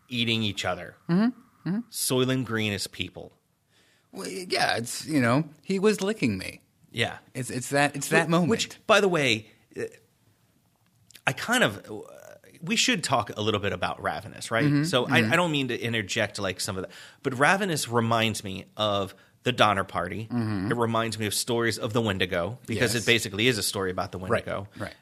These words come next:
Speaker 1: Uh, and being, you know, that when you eat a person,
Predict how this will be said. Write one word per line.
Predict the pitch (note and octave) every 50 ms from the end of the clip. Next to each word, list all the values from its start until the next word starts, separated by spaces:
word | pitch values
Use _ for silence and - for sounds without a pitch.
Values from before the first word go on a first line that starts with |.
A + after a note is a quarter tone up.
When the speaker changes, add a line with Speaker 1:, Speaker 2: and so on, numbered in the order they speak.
| _ -
Speaker 1:
Uh, | G2 G2+ G2+ G2 -
and | G#2+ G#2 G#2 F#2+ F2+
being, | - A#2+ A#2 A#2 A2+ A2 G#2 G#2 G#2 - - - - -
you | F#2 G#2+ G2
know, | F#2+ F#2 F2+ F2+ - - - -
that | - F#2+ A2 A2 G#2+ G2+ - - - - - - _ _ _ _ _ -
when | - A#2 A#2 A2
you | G#2+ G#2 - -
eat | E3 F3 - -
a | A2+
person, | A2+ - - G2+ - - G2 F#2 G2 G#2